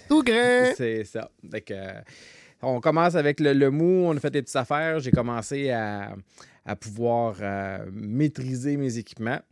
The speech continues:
Speaker 2: On a passé par la suite au, euh, l'extrait de malt, puis après ça, par le tout grain.
Speaker 1: Vous pouvez commencer maintenant tout grain.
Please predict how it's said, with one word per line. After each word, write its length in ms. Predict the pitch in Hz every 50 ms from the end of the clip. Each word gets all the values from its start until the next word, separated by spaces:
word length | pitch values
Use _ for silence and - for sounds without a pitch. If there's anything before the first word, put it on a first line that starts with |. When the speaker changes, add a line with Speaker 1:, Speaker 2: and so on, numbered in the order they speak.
| -
Speaker 2:
On 100 | 110 107 104
a 60 | 98
passé 440 | 95 123 120 117 110 - 139 135 123
par 180 | - 131 117
la 140 | 117 117 113
suite 300 | - - 135 127 - -
au, 260 | 127 107 104 107 110
euh, 400 | 104 104 101 101 98 98 98 95 101 104 - - -
l'extrait 320 | - 107 113 - - - 117
de 60 | 113
malt, 260 | 110 117 147 160 - _ _ _
puis 180 | _ 233 233 226
après 220 | 214 - 156 131
ça, 100 | 113 123
par 140 | 113 - 110
le 100 | 104 98
tout 120 | - - -
grain. 160 | - - - - _ _
Speaker 1:
Vous 100 | 156 147
pouvez 180 | - - 165 170
commencer 380 | 156 160 151 143 139 - - 165
maintenant 300 | 147 139 - 147 147 143 -
tout 80 | - 147
grain. 240 | 131 135 131 139